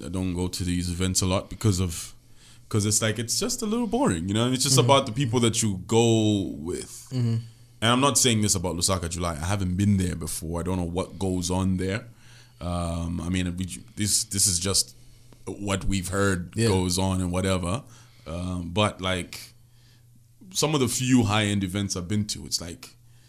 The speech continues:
Speaker 1: you could tell certain individuals are just like, "You, you probably just found yourself here, man." You
Speaker 2: Mm-hmm.
Speaker 1: know what I mean?
Speaker 2: Mm-hmm.
Speaker 1: And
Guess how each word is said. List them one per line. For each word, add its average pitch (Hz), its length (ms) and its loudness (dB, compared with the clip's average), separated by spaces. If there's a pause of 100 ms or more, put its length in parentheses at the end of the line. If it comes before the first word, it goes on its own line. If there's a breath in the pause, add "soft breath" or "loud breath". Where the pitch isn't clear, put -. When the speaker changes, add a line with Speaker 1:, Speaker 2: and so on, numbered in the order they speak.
(320 soft breath)
Speaker 1:
you 104 100 -2
could 107 240 -6
tell 135 300 2
certain 131 360 0
individuals 110 800 4
are 92 40 -2
just 98 380 2
like, 101 180 -2 (100)
"You, 185 460 -10 (360 soft breath)
you - 180 -2
probably 127 540 4
just 113 300 4
found 117 320 2
yourself 98 400 2
here, 85 240 -8
man." 60 300 -12 (200)
You 110 80 -2
Speaker 2:
Mm-hmm. 104 120 2
Speaker 1:
know 104 120 0
what 101 40 -6
I 101 40 -6
mean? 95 360 -8
Speaker 2:
Mm-hmm. 113 220 0 (400 loud breath)
Speaker 1:
And 95 520 0